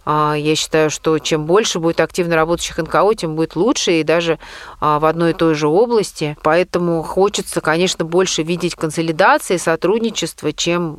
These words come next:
м, вот такой какой-то жесткой конкуренции, а, особенно в этой сфере, потому что, ну, собственно говоря, мы все работаем для приумножения какого-то общественного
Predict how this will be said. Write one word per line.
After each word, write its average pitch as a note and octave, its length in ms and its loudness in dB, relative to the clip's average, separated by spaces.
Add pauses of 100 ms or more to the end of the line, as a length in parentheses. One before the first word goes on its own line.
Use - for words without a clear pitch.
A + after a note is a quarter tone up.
м, C3 200 -12
вот D3+ 140 -6
такой D#3+ 380 0 (360)
какой-то - 320 -2
жесткой D#3+ 440 0
конкуренции, D#3 960 -2 (460)
а, D3 320 2
особенно F#3+ 640 2
в D#3 100 0
этой D#3+ 220 0
сфере, G#3 320 2
потому D#3+ 340 -2
что, D#3 260 -2
ну, D#3 180 -2
собственно D#3+ 360 -6
говоря, D#3+ 300 0
мы D#3 100 -2
все F#3+ 200 0
работаем D#3+ 560 0
для D#3 260 2
приумножения E3 680 0
какого-то D#3 320 -2
общественного D#3 680 -2